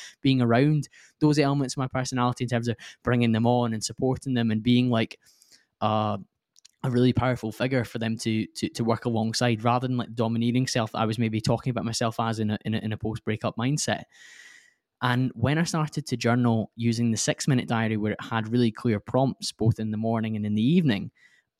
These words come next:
it was much clearer for me to articulate what the best version of me would be, what a good day would look like, what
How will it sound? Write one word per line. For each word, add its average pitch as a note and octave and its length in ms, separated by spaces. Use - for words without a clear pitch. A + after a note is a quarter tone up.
it A2+ 80
was B2+ 140
much C3 320
clearer B2+ 340
for C3 160
me A#2+ 240
to A2+ 420
articulate A#2 800
what A#2+ 260
the A#2 80
best A2+ 260
version A#2 280
of A2 80
me A2+ 180
would A2+ 180
be, A2 300
what A#2+ 300
a A#2 40
good A#2+ 280
day A#2 180
would A2+ 160
look A#2 300
like, A2 320
what A#2+ 520